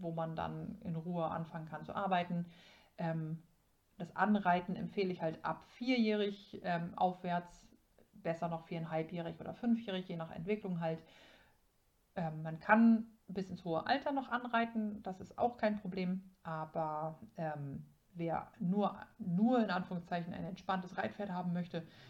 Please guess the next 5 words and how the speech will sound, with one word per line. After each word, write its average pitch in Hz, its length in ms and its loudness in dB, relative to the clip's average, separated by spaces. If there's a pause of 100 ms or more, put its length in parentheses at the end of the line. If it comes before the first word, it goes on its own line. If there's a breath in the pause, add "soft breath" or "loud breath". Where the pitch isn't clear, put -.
(320 loud breath)
sollte 190 420 -2
sich, 185 260 -6
egal 202 640 6
welche 190 260 2
Rasse, 175 360 -2